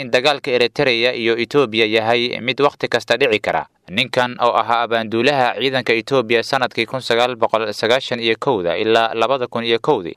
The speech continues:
ayaa sidoo kale qayb ka ahaa duulaankii Itoobiya sanadkii kun sagaal boqol sagaashan iyo lixdii ku soo qaaday Soomaaliya, gaar ahaan gobolka Gedo.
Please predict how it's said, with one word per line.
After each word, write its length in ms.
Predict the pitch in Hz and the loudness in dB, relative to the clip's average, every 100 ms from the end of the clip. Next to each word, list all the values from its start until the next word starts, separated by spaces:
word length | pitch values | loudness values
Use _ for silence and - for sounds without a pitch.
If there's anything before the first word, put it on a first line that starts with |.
| _ | _
ayaa 260 | - 110 139 | 0 2 2
sidoo 240 | - 170 156 | 0 0 0
kale 220 | 139 131 | 0 0
qayb 200 | 127 147 | -2 -2
ka 200 | - 147 | 0 0
ahaa 240 | 117 113 117 | 2 0 0
duulaankii 520 | 110 127 143 123 123 117 | -2 0 0 0 -4 -2
Itoobiya 400 | 143 131 113 117 | 0 0 2 0
sanadkii 400 | - 131 - 117 | 0 -2 -2 -6
kun 140 | 139 | -6
sagaal 320 | 131 113 123 123 | -2 0 0 0
boqol 320 | 113 113 110 98 | 0 0 -2 -4
sagaashan 440 | - 117 135 120 | 0 0 0 -4
iyo 60 | 113 | -2
lixdii 280 | 123 131 113 | -2 -2 -6
ku 80 | 120 | -4
soo 160 | 123 110 | -2 0
qaaday 560 | - 110 107 110 110 | 2 0 0 -2 -4
Soomaaliya, 800 | - - 110 127 117 107 110 - | -6 -2 0 0 0 0 0 -2
gaar 200 | 107 107 104 | -2 0 2
ahaan 400 | 104 120 127 110 | 0 0 -2 -2
gobolka 340 | 123 110 110 | 0 0 -2
Gedo. 340 | 107 135 95 | 0 0 -2